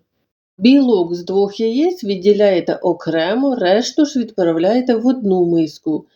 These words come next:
Потім додаєте цукор. В першу чергу завжди потрібно взбивати білок. Так до нього не потрапить жовток і маса дуже добре взіб'ється.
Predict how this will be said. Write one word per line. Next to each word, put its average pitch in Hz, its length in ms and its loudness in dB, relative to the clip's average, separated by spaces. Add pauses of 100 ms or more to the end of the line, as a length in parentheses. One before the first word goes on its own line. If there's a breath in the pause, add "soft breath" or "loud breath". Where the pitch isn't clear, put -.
(400)
Потім 277 340 2
додаєте 180 1000 0 (100)
цукор. 147 600 -6 (1040)
В - 160 -16
першу 220 420 0
чергу 285 360 0
завжди 214 600 -2
потрібно 233 540 -4
взбивати 180 640 -2
білок. 156 480 0
Так 180 300 -2
до 175 120 -2
нього 170 280 -2
не 175 160 -2
потрапить 175 600 -2
жовток 208 680 0
і 180 100 0
маса 220 420 -2
дуже 214 400 0
добре 190 380 0
взіб'ється. 165 960 -4